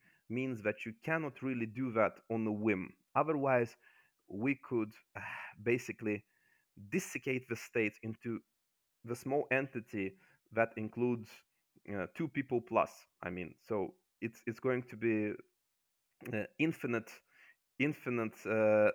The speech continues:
number of states can be created, uh, limited only by the number, uh, of groups of peoples of two <laughs> in the world, if that would be true. So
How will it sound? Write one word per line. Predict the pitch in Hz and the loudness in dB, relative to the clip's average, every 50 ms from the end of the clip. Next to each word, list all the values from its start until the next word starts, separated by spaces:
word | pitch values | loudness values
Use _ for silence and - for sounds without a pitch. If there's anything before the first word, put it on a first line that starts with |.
| - | 2
number | - 117 123 127 123 110 110 98 | 0 2 2 2 2 2 0 0
of | 104 - | 0 -2
states | - - - 117 110 110 | -4 0 0 2 2 2
can | - - 98 98 | 0 -4 -4 -4
be | 95 | -6
created, | 90 - - 107 101 101 101 98 98 - 82 85 - - _ _ - - - - - | -8 -6 -2 0 2 2 2 2 0 -2 -6 -6 -8 -14 _ _ -20 -20 -20 -12 -6
uh, | - 92 95 87 - | -2 -2 -2 0 0
limited | 113 117 127 123 120 101 107 101 - | 2 2 4 4 2 0 -4 -4 -4
only | 113 117 113 110 104 | -2 0 0 0 0
by | 98 92 95 95 95 | 2 4 4 4 4
the | 90 95 | 4 2
number, | 98 98 98 98 101 90 92 92 92 92 - _ _ _ _ _ | 0 0 0 0 0 0 0 0 -2 -2 -6 _ _ _ _ _
uh, | - 98 95 92 92 90 90 92 95 - _ _ _ - - - | -6 -4 -2 0 0 -2 -2 -6 -8 -12 _ _ _ -10 -6 -6
of | 104 98 104 | -6 -4 -4
groups | 113 117 110 - - | -4 -4 -4 -4 -8
of | 95 - - _ _ _ | -14 -14 -18 _ _ _
peoples | - 120 110 - 101 98 - | -8 -8 -6 -4 -6 -6 -6
of | 101 - - _ - | -6 -8 -8 _ -2
two | 175 123 113 - - - - - 165 - | 2 2 2 2 2 2 4 4 2 2
<laughs> | - - 247 226 185 - | 2 -4 -6 -6 -2 0
in | 120 117 110 | 0 2 4
the | 113 117 | 4 4
world, | 113 110 107 101 92 85 82 - - | 6 6 6 6 6 4 0 -4 -6
if | 110 - - | -4 0 2
that | 113 104 - | 2 2 2
would | - 101 95 90 | -2 -6 -6 -4
be | 92 92 | -6 -6
true. | - - 196 165 98 - - _ _ _ _ _ _ _ - - - - - _ | -2 0 2 2 2 0 -4 _ _ _ _ _ _ _ -20 -20 -20 -20 -20 _
So | - - - 127 127 120 110 - | -6 0 4 4 4 4 4 0